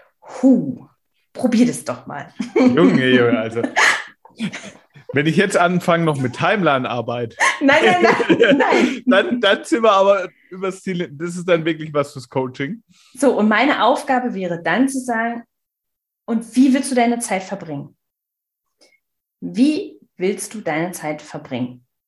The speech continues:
Speaker 1: Und wenn der hochkommt von, „Ah, ich muss doch wegen dem Geld“, schmeißt du den mal weg.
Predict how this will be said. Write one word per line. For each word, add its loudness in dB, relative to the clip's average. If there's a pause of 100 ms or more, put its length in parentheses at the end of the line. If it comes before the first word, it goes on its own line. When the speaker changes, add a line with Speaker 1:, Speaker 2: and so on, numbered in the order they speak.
(540)
Speaker 1:
Und -4
wenn 0
der -2
hochkommt -2
von, -6
„Ah, -8
ich -14
muss -10
doch -12
wegen -10
dem -14
Geld“, -4 (1200)
schmeißt -2
du 0
den -2
mal -4
weg. -12